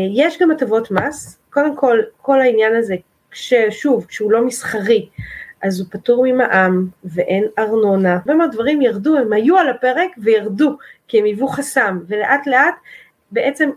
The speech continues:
הורדנו, גם אני כשהייתי בכנסת, הורדנו מיסוי, מס הכנסה. אה, בעבר היה כוח אם לדרוש איזה מס הכנסה, באיזה שיעור, מה. היום, אה, בזכות חוק שאני העברתי באלפיים ושש עשרה, אין מס עד הס-, הכנסות של עשרים וארבע אלף שקל,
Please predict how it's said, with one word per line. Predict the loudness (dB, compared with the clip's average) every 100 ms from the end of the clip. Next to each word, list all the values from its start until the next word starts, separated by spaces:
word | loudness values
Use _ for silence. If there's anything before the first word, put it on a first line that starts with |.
| -6
הורדנו, | 0 0 2 0 -2 0
גם | -2 0
אני | 0 0 0
כשהייתי | -4 -8 -8
בכנסת, | -8 -4 -2 -4 -6
הורדנו | -2 -2 -2 -4 -6
מיסוי, | -10 -4 -2 -2 -4 -20 -20 _ _
מס | -2 0 -2
הכנסה. | -4 -4 -2 0 -2 -6 _ -20 _ _ -6
אה, | -4 -2
בעבר | 0 0 2 2
היה | 4 4 4 2 -2
כוח | 2 2 2 -2 -12 -6
אם | -4
לדרוש | -2 0 0 0
איזה | -2 -2
מס | -4 -6
הכנסה, | -10 -8 -2 -2
באיזה | 0 -2 0 0 0
שיעור, | -2 -6 0 2 0 0
מה. | 2 2 0 -10 -20 -20 _ -6
היום, | -2 2 2 2 0 -2
אה, | -4
בזכות | -6 -8 -10
חוק | -2 -2
שאני | 0 -2 -2
העברתי | -2 -4 -2
באלפיים | -2 0 -2 -4
ושש | -8 -12
עשרה, | -10 -2 0 -2 -8 -20 _ _ -2
אין | 0 2 2 4
מס | 2 2
עד | 0 -2
הס-, | -4 -8
הכנסות | -6 -4 -2 -2
של | -2
עשרים | -4 -2 0 2
וארבע | 0 2 0
אלף | 0
שקל, | -4 -4 -2 -2 -2